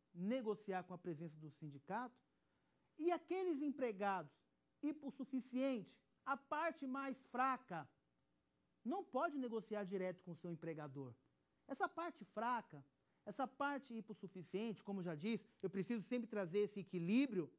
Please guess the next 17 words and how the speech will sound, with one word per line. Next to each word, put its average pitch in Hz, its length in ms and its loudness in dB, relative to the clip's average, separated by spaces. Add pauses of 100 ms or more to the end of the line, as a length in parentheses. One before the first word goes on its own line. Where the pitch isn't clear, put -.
(600)
e 208 120 4
uma 247 160 8
forma 247 600 0 (120)
que - 80 -4
o 220 40 0
legislador 190 600 2
encontrou 175 640 0 (220)
para 208 120 2
trazer 196 420 -2
esse 196 180 -4
equilíbrio 196 520 2 (160)
é 214 120 -2
dizer, 202 520 0
você 196 320 -2
vai 277 160 -4
ser 294 140 -6
representado 269 800 -4